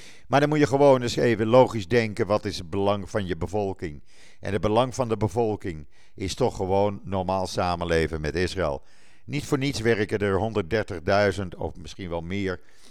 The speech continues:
Palestijnen in Israël. Niet voor niets zijn er Israëlische bedrijven die, eh, filialen hebben opgezet, eh, in het Palestijnse gebied.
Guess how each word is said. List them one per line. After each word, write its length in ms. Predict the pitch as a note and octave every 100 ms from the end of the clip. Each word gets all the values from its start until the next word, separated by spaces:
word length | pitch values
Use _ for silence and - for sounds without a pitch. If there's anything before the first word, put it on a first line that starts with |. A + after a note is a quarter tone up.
| - - - -
Palestijnen 680 | - A#2+ G#2+ B2 G#2 F2+ E2+ -
in 140 | G#2+
Israël. 540 | G#2 G#2 G2 E2 D2 - - - - - -
Niet 200 | A#2+ B2
voor 120 | C3+
niets 360 | B2 C#3 - - - - - -
zijn 240 | B2+ A#2+
er 80 | A2
Israëlische 540 | A#2 G#2+ A#2+ G#2+ G#2+
bedrijven 540 | G2 G2 G#2+ G2+ F#2 F2+
die, 280 | F#2+ E2+ - - - - - - - - -
eh, 240 | - G#2
filialen 680 | G2 B2+ G#2 G#2+ G2 F#2 F#2
hebben 260 | F#2 F2
opgezet, 640 | - F#2+ - D#2+ F2+ E2 - -
eh, 420 | F#2+ F2 E2 -
in 220 | - F2+
het 140 | F2 -
Palestijnse 600 | F2+ E2 G2+ E2+ D2 D2+
gebied. 420 | E2 F#2 E2+